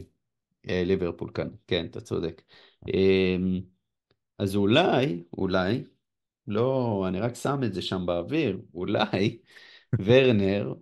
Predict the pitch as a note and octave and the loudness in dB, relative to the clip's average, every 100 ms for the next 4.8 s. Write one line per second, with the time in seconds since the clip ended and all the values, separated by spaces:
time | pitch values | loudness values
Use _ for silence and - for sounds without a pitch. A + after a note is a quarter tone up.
0 | _ - F#2+ G2 F#2+ G#2 A#2 B2 B2+ A#2+ | _ -4 2 4 4 6 6 4 2 0
1 | - A#2+ B2+ C3+ C3+ C3+ C3 C3 C3 C3 | 0 2 2 2 0 0 2 0 0 2
2 | C3 C3+ B2+ _ _ _ _ _ _ _ | 0 0 -4 _ _ _ _ _ _ _
3 | _ _ _ _ G2+ - A2 - A2+ C#3+ | _ _ _ _ -8 -2 -4 0 -2 0
4 | C#3 D3 C#3+ A3 E3+ - - | -2 -2 0 0 0 -2 -12